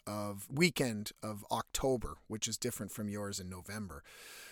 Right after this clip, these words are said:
So he was headed to the island to visit some family, and he said that I could stay at his house for the entire weekend, which was fucking awesome. I mean, I haven't,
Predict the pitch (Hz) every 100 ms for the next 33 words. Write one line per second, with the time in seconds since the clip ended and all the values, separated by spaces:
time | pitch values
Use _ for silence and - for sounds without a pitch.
0 | - - - 139 139 196 175 160 151 131
1 | 131 127 117 156 160 131 117 - 127 117
2 | 131 110 - 113 - 131 139 135 117 107
3 | 113 120 120 107 131 131 131 120 151 135
4 | 135 135 - 127 - 139 139 135 127 143
5 | 233 - - 135 120 117 117 127 135 131
6 | 151 185 113 95 131 175 - 202 175 -
7 | 170 185 190 196 196 180 202 240 - 165
8 | 127 151 175 170 165 202 196 196